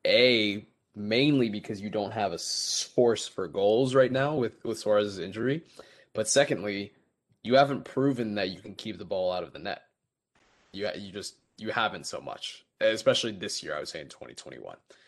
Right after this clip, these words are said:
So I'm nervous for Atletico.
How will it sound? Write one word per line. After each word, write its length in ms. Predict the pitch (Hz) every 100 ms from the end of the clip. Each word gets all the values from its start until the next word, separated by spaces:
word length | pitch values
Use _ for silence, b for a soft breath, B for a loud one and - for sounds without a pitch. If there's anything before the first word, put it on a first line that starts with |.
| b b
So 580 | - 127 117 110 104 101 _ _ _ _ _ _ -
I'm 160 | 131
nervous 260 | 156 185 147
for 140 | -
Atletico. 460 | 98 85 78 - 110